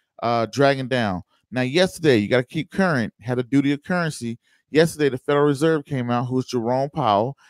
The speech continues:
He came out and lowered interest rates. Now, when people sit back and they say, "Well, Prince, uh, I did see you post it on Instagram." What does that mean, right? Y'all give me one second.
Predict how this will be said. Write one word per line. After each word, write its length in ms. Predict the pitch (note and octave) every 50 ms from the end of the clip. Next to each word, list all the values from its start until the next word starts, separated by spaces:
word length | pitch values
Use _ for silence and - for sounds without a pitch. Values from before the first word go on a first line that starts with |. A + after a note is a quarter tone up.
| _ _ -
He 140 | D#3+ E3+
came 280 | D#3+ - F3 D#3 D3+ D3
out 100 | C#3+ C#3
and 200 | C3+ B2 A#2+ A#2
lowered 240 | B2+ C3+ C#3 C#3 - -
interest 360 | F3+ F#3+ F3+ - D3 C3 -
rates. 360 | A2 G2+ F2 - - - - _ _ _ _ _ _ _ _ _ _ _ _ _ _
Now, 420 | - C3+ C#3 C#3 C3+ C3 C3+ B2 - _
when 120 | - C3 C3
people 280 | - - G3 E3+ F3
sit 220 | E3+ - E3+ E3 -
back 200 | - D3+ D#3 - -
and 80 | D3
they 100 | D3 D#3
say, 180 | D#3 - D#3 C#3+
"Well, 260 | C3 C#3 D3 D#3 D#3
Prince, 460 | - _ D#3 D#3 D#3 D#3+ D#3 - _ _ _ _ _ _ _ _
uh, 460 | - B2+ C3 B2+ B2+ B2 A#2+ A#2 A2+ - _ -
I 120 | A#2+ B2
did 300 | A#2+ B2 D3+ D#3+ D#3+ D3+
see 160 | - - D3
you 120 | C#3+ D#3 D3
post 300 | - D3+ D3+ D3 - D#3
it 80 | C#3
on 140 | C#3 C3+ C#3
Instagram." 680 | D3+ D3+ - D3+ C3+ C#3+ D3+ D3+ D3+ D3+ D3+ D3+ D3 C#3+ _ _ _ _ _ _ _ _ _ _ _ _ _ _ _ _
What 220 | _ G2+ C#3+ D#3+ -
does 120 | D#3 C#3+
that 200 | - D3 C3+ C3
mean, 300 | C#3+ D3+ C#3+ A#2 F2 D#2 _ _ _
right? 300 | - G#2 B2 C#3+ D#3 - _ _ _ _ _ _ _
Y'all 180 | - G2+ G2+ G#2+
give 120 | A#2 A#2+
me 60 | A2+
one 180 | A2 A2+ A2+ A2+
second. 340 | - - C3 C3+ - D#3+